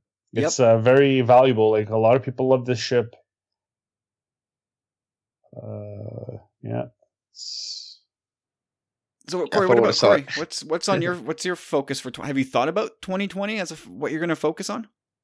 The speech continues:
Speaker 3: Yeah, definitely. Like, I've, I don't know. I've been having these pangs. Like, obviously,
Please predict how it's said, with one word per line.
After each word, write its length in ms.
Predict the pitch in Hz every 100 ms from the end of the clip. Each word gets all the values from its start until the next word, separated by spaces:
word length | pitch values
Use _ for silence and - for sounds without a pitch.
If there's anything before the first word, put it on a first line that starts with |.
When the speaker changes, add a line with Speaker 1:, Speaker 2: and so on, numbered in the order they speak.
| _ _ _ -
Speaker 3:
Yeah, 140 | 240
definitely. 480 | 170 156 - 101 113
Like, 340 | 123 123 - - - _ _ - - - - - - - _ -
I've, 160 | 120 -
I 80 | 139
don't 100 | 190
know. 100 | 180
I've 60 |
been 80 | 127
having 280 | 117 143 180
these 160 | 131 110
pangs. 480 | - 123 123 107
Like, 160 | 101 95 107
obviously, 560 | 98 123 - 123 117